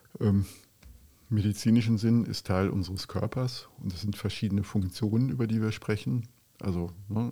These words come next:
Antrieb, Denken, Fühlen, der Wille, äh,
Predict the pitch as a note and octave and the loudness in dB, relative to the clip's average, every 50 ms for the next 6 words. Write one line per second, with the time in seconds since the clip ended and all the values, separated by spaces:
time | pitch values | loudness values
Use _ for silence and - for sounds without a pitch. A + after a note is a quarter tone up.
0 | - - F#2+ G2 G2 G2 - - G2 F#2 F2+ F2+ - - - _ _ _ _ _ | -6 -2 0 0 0 0 -2 -4 -4 -2 -4 -4 -8 -14 -20 _ _ _ _ _
1 | _ - F#2+ F#2+ F#2+ - - F#2 F#2 F#2+ F#2+ F2+ - - - G#2 G2 G2 F#2 F2+ | _ -2 0 0 0 0 -2 -2 -2 -4 -6 -8 -10 -6 -2 0 2 2 2 2
2 | F2+ F2 D#2+ - - - - - - - - - - - - _ _ _ - G2 | 0 -2 -6 -8 -14 -20 -20 -20 -20 -20 -20 -20 -20 -20 -20 _ _ _ 0 0
3 | F2+ F#2 G#2 F#2+ G2 F#2+ F#2 F2+ F2+ D#2+ D#2 - G#2 - - F2+ F2 F2 F2 E2+ | 2 4 4 4 4 2 2 0 -2 -4 -8 -12 -12 -8 -6 -4 -4 -2 -4 -4